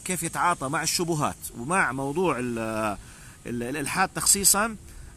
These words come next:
يدخل على موقع صناعة المحاور ويسجل بالدورة اللي بتتكرر يا مرتين يا ثلاث بالسنة، وأظنها ثلاثة أشهر، من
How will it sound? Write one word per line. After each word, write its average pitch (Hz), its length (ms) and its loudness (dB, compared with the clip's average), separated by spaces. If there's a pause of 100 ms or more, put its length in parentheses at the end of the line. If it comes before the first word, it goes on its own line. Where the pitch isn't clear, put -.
يدخل 175 380 -2
على 165 200 2
موقع 190 280 0
صناعة 185 400 6
المحاور 185 540 0
ويسجل 165 400 2
بالدورة 185 500 2
اللي 156 260 0
بتتكرر 165 520 -4
يا 175 120 0
مرتين 185 340 0
يا 180 80 2
ثلاث 175 280 0
بالسنة، 131 440 6 (380)
وأظنها 165 360 0
ثلاثة 180 500 0
أشهر، 110 420 0
من 151 180 -4